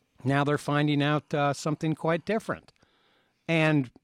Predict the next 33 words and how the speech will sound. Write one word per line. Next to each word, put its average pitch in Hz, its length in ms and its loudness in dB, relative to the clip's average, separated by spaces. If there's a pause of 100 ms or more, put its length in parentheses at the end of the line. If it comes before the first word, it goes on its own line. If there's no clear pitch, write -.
(140)
should 156 260 -2
there 156 160 2
be 131 240 -10
hearings 151 480 -2
about 175 320 -2
this, - 340 -4
uh, 156 220 -2 (180)
development 135 680 -2
in 143 100 2
Houston, 147 480 0
this 120 240 -2
untrammeled 131 920 -2 (540)
pavement 151 580 0
problem? 147 580 0 (680)
Uh, 127 540 0
and, 131 300 0
and, 120 460 -4
uh, 120 400 0
I 131 140 2
don't 131 180 0
know 131 260 2
how 131 160 0
much, 127 380 -2
uh, 123 340 -4 (680)
how 147 120 -2
many 143 200 4
wetlands 131 640 -2
and, 120 300 -2
and 117 200 -6
ecosystems 127 800 -4
have 104 140 -10
been 117 200 -2
destroyed, 117 720 -2